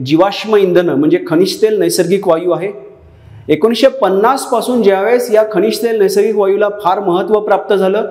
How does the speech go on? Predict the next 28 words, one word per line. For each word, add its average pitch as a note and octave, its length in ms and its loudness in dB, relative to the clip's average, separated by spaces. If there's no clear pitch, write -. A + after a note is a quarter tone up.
त्याचा F3 240 0
आंतरराष्ट्रीय F#3+ 540 -2
व्यापार F3+ 280 0
वाढत F3 360 0
गेला, A3 180 0
तसतसं C4 420 2
या A3 180 0
राष्ट्रांकडे G#3+ 440 0
मोठ्या F#3+ 300 0
प्रमाणात G3 320 -2
पैसा F3+ 360 0
आला, F#3+ 220 0
ही G3 100 4
राष्ट्र G3 320 -4
श्रीमंत G3 460 0
झाली. D#3+ 300 2
आर्थिकदृष्ट्या B3 760 0
हे C4 160 -2
संपन्न C4 540 0
झाले, A3+ 320 2
पण B3 360 -2
राजकीयदृष्ट्या G3+ 880 0
हे A3+ 180 -2
अजून G#3+ 300 0
सुद्धा A3+ 260 0
मध्ययुगीन G#3 800 2
जीवन F3 300 2
जगतायत. C#3 380 -2